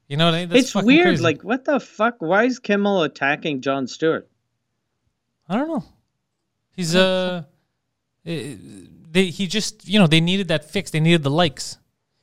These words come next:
Speaker 1: It's just like that sketch troupe. The reason why they, um,
Speaker 2: Yeah,
Speaker 1: they
Speaker 2: the
Speaker 1: put that
Speaker 2: Sketchersons.
Speaker 1: statement. Yeah, they thought, "Oh, we're gonna get likes. People are gonna like this." But everyone's like, "What are you,
Speaker 2: Yeah.
Speaker 1: fucking retarded? What are you guys talking about?" So it's the same type of shit. But yeah, I felt, um,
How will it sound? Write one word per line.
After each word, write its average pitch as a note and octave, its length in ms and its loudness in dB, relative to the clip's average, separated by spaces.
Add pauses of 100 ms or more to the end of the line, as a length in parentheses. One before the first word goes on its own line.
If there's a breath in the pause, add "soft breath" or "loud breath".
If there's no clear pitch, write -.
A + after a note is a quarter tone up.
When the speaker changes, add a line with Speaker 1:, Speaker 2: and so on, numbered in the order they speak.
(140)
Speaker 1:
It's F3 120 0
just A#3 160 4
like A3 100 4
that G3+ 140 4
sketch - 360 -6
troupe. - 240 -8
The D3 100 -6
reason D#3+ 380 0
why D#3 220 2
they, C#3 300 -4
um, B2 220 -6
Speaker 2:
Yeah, C3+ 300 0 (180)
Speaker 1:
they C#3 120 -6
Speaker 2:
the C3+ 60 -4
Speaker 1:
put E3+ 160 4
that D#3+ 140 4
Speaker 2:
Sketchersons. - 40 -4
Speaker 1:
statement. F3+ 540 0 (200)
Yeah, G3+ 140 4
they D#3 120 -4
thought, F3+ 320 -2
"Oh, F3 120 0
we're E3+ 120 -2
gonna D#3 160 -4
get D#3 140 -4
likes. D#3+ 280 -2
People D#3 180 -6
are - 20 -12
gonna C3+ 160 -8
like C#3+ 160 -2
this." - 280 -10 (600)
But D3 120 -2
everyone's E3+ 240 0
like, D#3 100 -2
"What A#3+ 80 -2
are F#3+ 40 0
you, C3 140 -2
Speaker 2:
Yeah. B2+ 100 -2
Speaker 1:
fucking B2+ 220 0
retarded? D#3 380 -6
What D#3+ 60 -8
are - 20 -10
you A3 60 -10
guys G#3+ 160 -6
talking D#3 220 -6
about?" A#2 180 -12 (880)
So - 80 -12
it's D3 80 -10
the D3 80 -2
same G3+ 240 0
type F#3 200 -4
of B2 60 -10
shit. - 320 -12 (300)
But C#3+ 80 -8
yeah, C#3+ 100 0
I B2+ 60 -2
felt, D3+ 320 -8
um, A#2+ 500 -8